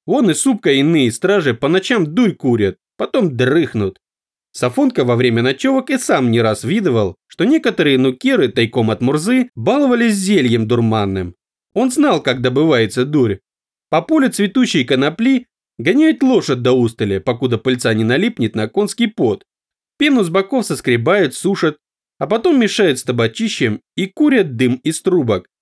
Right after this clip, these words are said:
Шибает в голову почище зелено вина. "Как тень грянет", продолжил Ивашка,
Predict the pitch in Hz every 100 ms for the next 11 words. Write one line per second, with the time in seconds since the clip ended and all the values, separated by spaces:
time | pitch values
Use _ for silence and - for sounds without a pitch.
0 | _ _ _ - - 240 320 214 180 247
1 | 311 170 123 120 170 - 240 208 185 202
2 | 165 147 147 190 156 98 95 _ _ _
3 | _ _ - 117 - 131 117 101 - 220
4 | 127 - _ - 117 127 120 110 139 123
5 | 101 - -